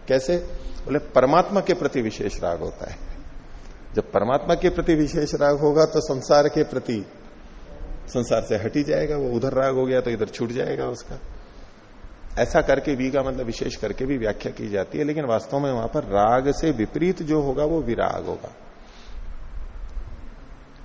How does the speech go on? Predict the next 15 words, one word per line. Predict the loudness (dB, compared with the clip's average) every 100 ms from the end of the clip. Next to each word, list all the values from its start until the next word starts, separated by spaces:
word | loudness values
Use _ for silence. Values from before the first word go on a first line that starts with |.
| -16 -12
तो | -8
यहां | -4 -2 2 2
लेकिन | 2 -2
वी | -6 -2 -2
शब्द | 0 -2
दोनों | 0 2 2
तरह | 0 -2
प्रयोग | 0 0
होता | 0 -2 -2
है, |
तो | -2
ये | -2 -4
स्पष्टीकरण | -4 -6 -4 -6 -4 -6
किया | -4 -4
इन्होंने। | -2 -4